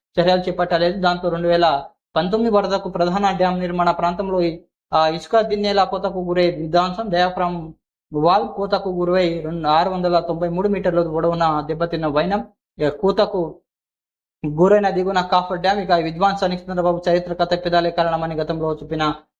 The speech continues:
నిపుణులు, నిపుణులు అన్నట్టు ఒక హెడ్‌లైన్స్ అనేది చూసాం. ఇక ఒకే సీజన్లో కొత్త డయాఫ్రమ్ వాల్ రెండు వేల ఇరవై నాలుగు నవంబర్ ఒకటి నుంచి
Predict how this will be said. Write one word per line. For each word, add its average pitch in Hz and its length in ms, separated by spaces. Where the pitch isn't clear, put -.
నిపుణులు, 175 600
నిపుణులు 170 500
అన్నట్టు 160 340
ఒక 160 160
హెడ్‌లైన్స్ 156 320
అనేది 156 220
చూసాం. 185 200
ఇక 180 260
ఒకే 175 240
సీజన్లో 208 400
కొత్త 202 240
డయాఫ్రమ్ 202 460
వాల్ 202 240
రెండు 180 160
వేల 185 400
ఇరవై 180 220
నాలుగు 202 500
నవంబర్ 196 360
ఒకటి 185 340
నుంచి 180 560